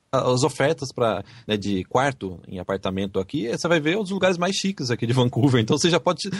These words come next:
você corre o risco de chegar no Canadá e já é pro melhor lugar da cidade.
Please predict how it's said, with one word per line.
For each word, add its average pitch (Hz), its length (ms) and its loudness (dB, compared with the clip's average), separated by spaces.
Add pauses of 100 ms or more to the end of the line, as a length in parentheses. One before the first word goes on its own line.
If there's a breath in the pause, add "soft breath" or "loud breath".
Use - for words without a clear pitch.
(100 loud breath)
você - 100 -8
corre 190 220 4
o 175 40 6
risco 170 240 2
de 143 80 -8
chegar 151 280 2
no 156 60 -4
Canadá 143 420 0
e 156 40 2
já 160 120 0
é - 20 4
pro 170 220 -6
melhor 160 360 4
lugar 170 240 2
da 160 80 4
cidade. 131 300 0